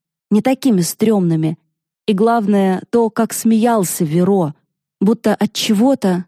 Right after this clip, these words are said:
от всего, решительно отказываясь, со смехом. Так какая разница, что я такое?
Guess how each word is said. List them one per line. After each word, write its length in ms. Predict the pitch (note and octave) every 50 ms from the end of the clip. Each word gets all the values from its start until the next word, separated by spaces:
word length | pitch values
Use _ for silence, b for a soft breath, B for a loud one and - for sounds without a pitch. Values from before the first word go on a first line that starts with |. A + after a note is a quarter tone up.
| _ _ _
от 140 | A3+ - -
всего, 540 | - - - - B3 A3 A3 A3 G#3 F3 D#3+ - _ _ _ _ _ -
решительно 680 | - G#3 G#3 - - A#3+ A3 - A3 G3 F#3+ G3+ G3
отказываясь, 880 | F#3+ - - - A3+ G#3 F3 - F3 D3+ D#3 C#3+ - - - - - - _ _ _ _ _
со 160 | - - D4
смехом. 680 | C4 - - B3 A#3 A3 F#3 D#3 - - D#3 D3 - - _ _ _ _ _ _ _ _ _ _ _ _ _ _ _ _ _ _ _
Так 160 | - B3+ - _
какая 360 | E4+ E4+ - G4 G4 F#4+ F4
разница, 600 | D#4 C4+ A#3 G3 - E3+ E3+ - - - F#3+ F3
что 340 | E3+ - - - C#4 D4+ D4+
я 240 | B3+ - G#3 G3+ G3+
такое? 720 | - G3 F#3 - - - F3+ E3+ D#3 C#3+ D3+ C3 - -